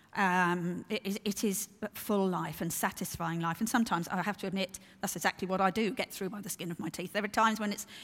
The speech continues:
when life is like that. I'm gonna say, ev-, all the time we feel it, don't we?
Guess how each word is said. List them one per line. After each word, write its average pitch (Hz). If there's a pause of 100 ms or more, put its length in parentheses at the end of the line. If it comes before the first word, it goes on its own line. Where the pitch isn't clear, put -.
(160)
when 220
life 220
is 233
like 233
that. 185
I'm 202
gonna 220
say, 196
ev-, 208
all 240
the 220
time 185 (300)
we 180
feel 180
it, -
don't 196
we? 156